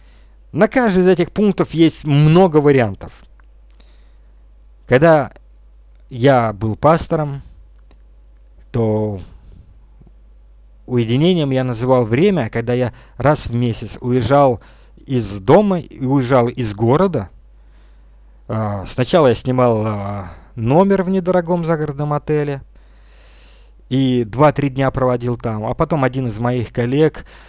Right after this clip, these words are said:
а, сказал: «Саша, вот у меня есть гостевой домик, и ты можешь пользоваться им». И я ездил к нему в гости, но как, мы с ним поздороваемся, я уходил к нему в домик, и вот два-три дня я проводил, а, наедине с собой и в молитве, и в чтении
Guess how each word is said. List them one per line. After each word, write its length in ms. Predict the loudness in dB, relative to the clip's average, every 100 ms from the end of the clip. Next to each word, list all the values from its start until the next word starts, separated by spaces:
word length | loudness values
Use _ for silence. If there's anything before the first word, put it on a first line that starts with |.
| -8
а, 640 | -2 -2 -2 -4 -6 -8 -12 -20 -20 -20 -20 -20 -20 -12
сказал: 340 | 0 2 2
«Саша, 320 | 2 0 0 -6
вот 120 | -4
у 60 |
меня 100 | 0
есть 180 | 0 0
гостевой 440 | -4 -4 -2 -2 2
домик, 420 | 2 2 -4 -10
и 340 | -10 -10 -12 -12
ты 380 | -10 -10 -10 -14
можешь 560 | -14 -4 -2 -2 -6
пользоваться 500 | -4 -4 -4 -6 -2
им». 300 | 0 0 -4 -12 -20 -20 -14
И 80 | -4
я 120 | -2
ездил 340 | 0 -2 -4 -4
к 100 | -4
нему 280 | -4 -6
в 80 | -6
гости, 380 | 0 0 0 -4
но 460 | -4 -2 -2 -4 -6
как, 300 | -10 -12 -12
мы 80 | -10
с 120 | -10
ним 80 | -8
поздороваемся, 760 | -4 -2 2 2 2 0 -4
я 60 | -6
уходил 360 | -6 -6 -6 -6
к 80 |
нему 140 | -6 -2
в 20 |
домик, 340 | -2 0 -2
и 40 | -2
вот 120 | -2
два-три 380 | 0 0 0 -6
дня 240 | -4 -2
я 120 | -2
проводил, 600 | -2 -2 -2 -2 -2 -4 -6 -20 -20 -8
а, 300 | -4 -4 -6 -14 -6
наедине 580 | -2 0 -2 -4 -6 -6
с 40 |
собой 520 | -6 -6 -2 0 0
и 600 | -2 -6 -6 -6 -6 -8
в 200 | -10 -8
молитве, 580 | -4 -2 -2 -4 -6 -10
и 20 |
в 80 | -12
чтении 560 | -16 -8 -6 -4 -6